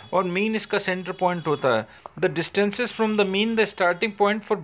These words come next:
both the directions, negative और पॉजिटिव, are measured in sigma। जो, जो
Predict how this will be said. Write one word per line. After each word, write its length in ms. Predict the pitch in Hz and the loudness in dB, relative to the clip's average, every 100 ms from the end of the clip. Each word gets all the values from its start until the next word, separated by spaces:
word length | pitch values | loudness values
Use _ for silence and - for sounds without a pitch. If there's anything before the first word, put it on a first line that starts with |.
| 160 | 2
both 160 | 208 196 | 4 4
the 80 | 185 | 4
directions, 540 | 170 175 - 214 220 180 | 4 2 -2 -8 -6 -2
negative 300 | 175 185 226 | -2 0 2
और 160 | 214 202 | 0 2
पॉजिटिव, 520 | 180 175 165 - 214 208 - - - | 2 2 0 -2 -2 -2 -14 -12 -2
are 100 | 180 180 | 0 0
measured 420 | 185 202 214 202 | 0 2 2 0
in 100 | 208 - | -4 -6
sigma। 320 | 151 151 131 143 | -8 -6 -6 -6
जो, 120 | 165 | -2
जो 180 | 190 202 | 2 2